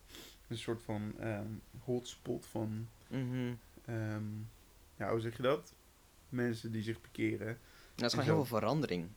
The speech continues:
Speaker 2: ook, zeg maar.
Speaker 1: Heel veel verandering, ja.
Speaker 2: Ja.
Speaker 1: Bijvoorbeeld een heel land dat zich helemaal omkeert. Ehm, een voorbeeld van een flinke opwekking is bijvoorbeeld de Toronto Blessing.
Speaker 2: Mhm.
Speaker 1: Dat was al, dan,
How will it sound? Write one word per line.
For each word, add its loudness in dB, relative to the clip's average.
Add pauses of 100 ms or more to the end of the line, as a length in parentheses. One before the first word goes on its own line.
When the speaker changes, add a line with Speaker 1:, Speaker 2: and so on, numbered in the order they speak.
(120)
Speaker 2:
ook, -6
zeg -6
maar. -6
Speaker 1:
Heel 8
veel 0
verandering, 2
ja. 4
Speaker 2:
Ja. 0 (300)
Speaker 1:
Bijvoorbeeld -2
een 6
heel 6
land 10
dat 2
zich -4
helemaal 0
omkeert. -2 (800)
Ehm, 0 (580)
een -16
voorbeeld 0
van -2
een -2
flinke -2
opwekking -2
is -6
bijvoorbeeld -8
de -6
Toronto -4
Blessing. -4 (460)
Speaker 2:
Mhm. -6 (560)
Speaker 1:
Dat -6
was 0
al, -2
dan, -2